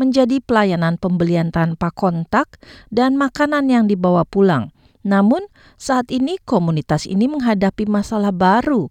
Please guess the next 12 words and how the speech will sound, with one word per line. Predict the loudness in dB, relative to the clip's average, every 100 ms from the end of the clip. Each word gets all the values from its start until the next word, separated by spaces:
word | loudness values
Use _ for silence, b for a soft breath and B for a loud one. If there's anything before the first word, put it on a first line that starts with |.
| B B B
yaitu | -2 -2 0 -6 -6
kekurangan | -8 -6 -4 -2 -2 -4 -6
tenaga | -4 0 0 0 0 -2
kerja | -2 -4 -4 -2 -2
terampil. | -2 -2 0 0 0 -2 -4 _ b b b b b b b
Mark | 0 2 2 _
Normoyle, | -4 0 2 0 0 0 0 -2 -4 -8 b b
pemilik | -2 0 2 0
sebuah | -4 -4 2 4 4 2 2
bar | 2 2 0
men-, | -2 0 0 _ -4
penjual | 0 0 2 2 2 2